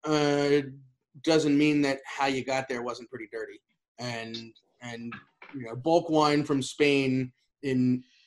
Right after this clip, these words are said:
you know, twenty twenty was probably about as cheap a thing you could find. And, you know, if you really wanna dig into it, the labor practices are probably the dirtiest place you can start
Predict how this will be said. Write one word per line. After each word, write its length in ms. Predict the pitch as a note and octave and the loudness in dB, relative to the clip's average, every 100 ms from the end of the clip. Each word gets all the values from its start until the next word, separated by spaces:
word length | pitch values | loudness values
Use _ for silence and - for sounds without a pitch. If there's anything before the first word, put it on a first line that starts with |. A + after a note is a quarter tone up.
| _ - | _ -8
you 140 | C3+ | -6
know, 140 | A#2+ A#2+ - | -6 -12 -4
twenty 260 | D#3 D3+ | 0 2
twenty 540 | C#3 - D3 C3+ B2+ B2+ _ _ | 0 0 0 2 -2 -6 _ _
was 120 | A#2+ | -16
probably 400 | - C#3+ C#3+ C#3 | 0 2 4 2
about 300 | C3 B2+ B2+ | 2 0 -2
as 240 | B2 A#2 - - | -4 -8 -12 -10
cheap 280 | - D3+ | -6 -4
a 40 | C3+ | -4
thing 240 | B2+ C#3 | -4 -2
you 120 | C3 B2+ | -2 -4
could 160 | B2 | -6
find. 480 | - B2+ A2 A2 B2 - _ _ B2 | -6 -4 -6 -8 -12 -14 _ _ -8
And, 560 | B2 A#2+ A#2 A#2 A#2+ - _ B2 - | -6 -6 -6 -8 -8 -12 _ -16 -8
you 120 | C#3 C#3 | -2 -2
know, 120 | A#2+ | -2
if 100 | B2 | 0
you 60 | D3 | 8
really 240 | F#3 E3+ | 8 10
wanna 200 | D3+ C#3+ | 6 2
dig 220 | C3 D3+ | 2 2
into 300 | D#3+ D#3+ D3 | 2 2 0
it, 120 | C3 B2+ _ _ - | -2 -4 _ _ -6
the 80 | B2+ | -2
labor 340 | C3 D#3+ D3 | 2 2 2
practices 600 | C3+ B2+ A#2+ B2 B2+ A#2+ | 0 -2 -2 -6 -6 -6
are 60 | A2+ | -4
probably 340 | C3+ B2+ B2+ | -4 -2 -2
the 100 | A#2 | -4
dirtiest 480 | A2 B2 A#2+ A2+ - | -6 -6 -6 -8 -10
place 300 | B2 A#2 - | -10 -8 -8
you 80 | A#2 | -12
can 140 | G#2+ | -12
start 360 | G#2 B2 A2+ | -12 -8 -8